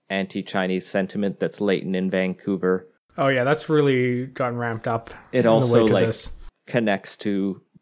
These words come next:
Speaker 1: I don't know, the anti-elite sentiments. It connects to anti-Trump sentiments, if you want. Why are we doing his dirty work? It's just,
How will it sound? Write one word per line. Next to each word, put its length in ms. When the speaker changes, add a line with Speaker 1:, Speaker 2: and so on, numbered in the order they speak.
Speaker 1:
I 80
don't 140
know, 260
the 420
anti-elite 640
sentiments. 720
It 260
connects 520
to 440
anti-Trump 560
sentiments, 520
if 140
you 120
want. 380
Why 160
are 100
we 120
doing 260
his 180
dirty 240
work? 380
It's 180
just, 280